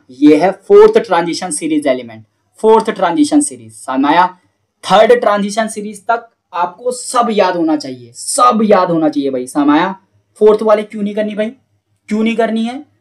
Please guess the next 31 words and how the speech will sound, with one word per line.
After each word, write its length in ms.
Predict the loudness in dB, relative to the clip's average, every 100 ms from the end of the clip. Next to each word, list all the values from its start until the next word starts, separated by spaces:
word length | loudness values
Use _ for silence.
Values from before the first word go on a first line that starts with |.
| _ _ -4
अरे 180 | -2
भाई, 180 | 2 0
वो 140 | 2 0
रेडियो 440 | 0 0 2 2
एक्टिव 300 | 0 -2 -4 -2
है, 440 | -2 0 0 -2 -6
वो 100 | -4
रेडियो 320 | -2 -2 -2
एक्टिव 300 | -2 -2 -4
है, 60 | -4
उनको 200 | -4 -4
याद 220 | -2 -2 -2
करने 220 | -8 -6
की 120 | -8
जरूरत 440 | 0 0 2 0 0
ही 80 |
नहीं 220 | 0 0 0
है। 180 | -2 -4 _ _
ये 160 | 4 6
क्या 160 | 6 4
है? 260 | 2 0 -6 _ 0
ये 140 | 0
क्या 160 | 4 2
है? 220 | 2 0 -4 _ -10
रेडियो 440 | 4 4 6 4
एक्टिव 320 | 4 2 -4
है, 160 | -4 -8 _ _ _ _ _
रेडियो 1000 | -8 -2 2 6 4 2 -2 2 4 4
एक्टिव 420 | 4 0 -4 -4
है, 400 | 0 0 0 -4
समाया। 600 | -8 -2 2 4 4 2